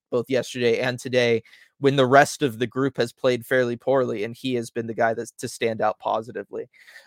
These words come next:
Uh, D J Singleton would have liked to seen <laughs> Shane and Ryan in today's game, not gonna lie. How do you think Riker played? I, I mean, we just talked about that, uh, there, but yeah, I mean, you know, a little Shane Wright action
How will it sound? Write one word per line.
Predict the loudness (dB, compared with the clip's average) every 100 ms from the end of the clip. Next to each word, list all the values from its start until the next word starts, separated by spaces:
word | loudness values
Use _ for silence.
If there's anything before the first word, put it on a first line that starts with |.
| 0
Uh, | 2 2
D | 0
J | -2
Singleton | -2 -4 0 0
would | 2
have | 4
liked | 4 2
to | -4
seen | -4 -4
<laughs> |
Shane | 0 4 4 2 0
and | 2
Ryan | 4 8 8 6
in | 0
today's | -6 -2 0 0 -2
game, | -2 -2 2
not | 2 2
gonna | 0 0
lie. | 4 6 6 6
How | 4
do | 2
you |
think | -2 0
Riker | 4 4 2 -4
played? | 0 0 0
I, | -6
I | -8
mean, | -10
we | -10
just | -12 -6
talked | -4 -4 -4
about | -6 -2
that, | -4 -4 -10 -18 -8 2
uh, | 2 2 -2 -4
there, | 4 6 6 4
but | -2 2
yeah, | 2 2
I |
mean, | -2 -4
you | -4
know, | -2
a |
little | -2 -2 -4
Shane | -4 -4 -2
Wright | 0 0 0
action | -2 -4 -10 -10